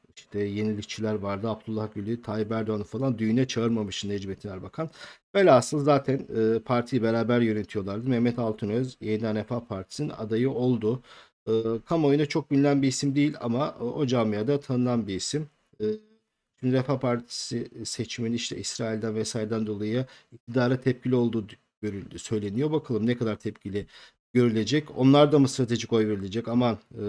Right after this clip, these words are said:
e, C H P'dense, e, A K P'de,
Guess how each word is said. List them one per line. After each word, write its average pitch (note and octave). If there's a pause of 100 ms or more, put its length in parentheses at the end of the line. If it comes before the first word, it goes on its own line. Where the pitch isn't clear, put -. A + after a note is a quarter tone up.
(140)
e, F#2
C A2
H A2
P'dense, G#2+ (420)
e, G#2
A G#2+
K G#2+
P'de, G#2+